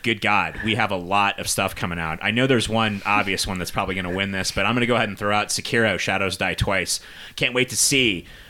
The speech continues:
From Software, who made a lot of Mech Warrior games, but From Software's next title, they're also known for a little series called Dark Souls and Bloodborne. So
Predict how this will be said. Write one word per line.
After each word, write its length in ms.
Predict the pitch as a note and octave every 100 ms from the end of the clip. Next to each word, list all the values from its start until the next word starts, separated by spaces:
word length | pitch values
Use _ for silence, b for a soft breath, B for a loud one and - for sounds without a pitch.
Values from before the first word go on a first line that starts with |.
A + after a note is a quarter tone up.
| B
From 240 | - A#2 G#2
Software, 440 | - G#2 - G#2
who 120 | C#3+
made 160 | C#3+ G3+
a 40 |
lot 180 | G3+ F#3+
of 60 | E3
Mech 180 | D#3+ D3+
Warrior 300 | D3 D#3 G#2+
games, 300 | F#2+ F#2 -
but 140 | G#2
From 220 | - C3
Software's 640 | C#3 B2 B2 B2 G2 F2+ -
next 400 | G#2+ G#2+ - -
title, 400 | - G2 F#2+ E2+
they're 180 | G#2 A2
also 260 | A#2+ C3
known 180 | G#2+ G2+
for 140 | A2
a 40 | G2
little 180 | G2 F#2+
series 440 | G#2+ F#2+ F2 -
called 240 | - F2
Dark 180 | G#2+ G2
Souls 240 | - F2 F#2
and 100 | E2+
Bloodborne. 480 | G2 E2+ F2+ E2+ D#2
So 300 | - F2+